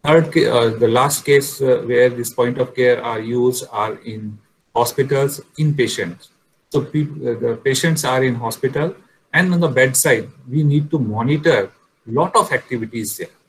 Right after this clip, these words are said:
related to the patient's condition. And, uh, th-, these are also, uh, the point of care devices also find application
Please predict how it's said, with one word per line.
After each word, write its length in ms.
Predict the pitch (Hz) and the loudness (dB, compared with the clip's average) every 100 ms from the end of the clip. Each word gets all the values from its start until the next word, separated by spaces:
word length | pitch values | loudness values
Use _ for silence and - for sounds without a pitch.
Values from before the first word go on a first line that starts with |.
| _ _ _ _ _ _ _ _ _ | _ _ _ _ _ _ _ _ _
related 380 | 117 127 131 131 | -2 0 2 0
to 100 | 131 | 0
the 100 | 147 | -4
patient's 480 | 151 117 - 127 - | -2 -2 -2 -4 -4
condition. 540 | 107 98 98 - 90 87 _ _ _ - | -8 -8 -10 -10 -14 -18 _ _ _ -4
And, 360 | 131 135 - - _ _ | -2 0 -4 -10 _ _
uh, 320 | 110 - 107 - _ - | -20 -20 -20 -20 _ -18
th-, 140 | 117 117 | -16 -6
these 240 | 135 143 | -2 0
are 220 | 147 127 120 | 2 0 0
also, 680 | 123 131 - 156 156 156 - _ _ _ | 0 0 0 4 4 4 -4 _ _ _
uh, 200 | 104 104 104 | -18 -18 -14
the 100 | 113 | -8
point 320 | 127 127 131 | -4 -2 -2
of 180 | 123 - | -2 -2
care 200 | 120 120 | -2 0
devices 500 | 113 107 110 120 113 | -2 -2 -4 -6 -10
also 340 | 117 117 131 | -8 -6 -6
find 280 | - 113 110 | -8 -12 -12
application 680 | 98 - 104 107 - 107 | -14 -12 -10 -8 -6 -8